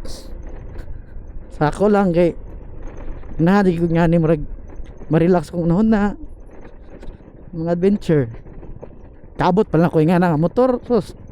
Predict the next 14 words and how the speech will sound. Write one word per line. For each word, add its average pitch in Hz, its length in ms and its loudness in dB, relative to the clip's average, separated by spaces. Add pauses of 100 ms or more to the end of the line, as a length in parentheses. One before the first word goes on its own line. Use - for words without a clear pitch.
(160)
ngandoy 190 400 4
ko 214 80 6
nga 214 160 6
nga 220 160 4
motor. 202 400 2 (320)
Ah, 185 160 2
C 170 80 4
R 180 120 4 (120)
F. - 60 -2 (1400)
Sama 202 180 2
na, 180 160 4
pikim 196 400 4
sa 202 80 4
tag 196 160 0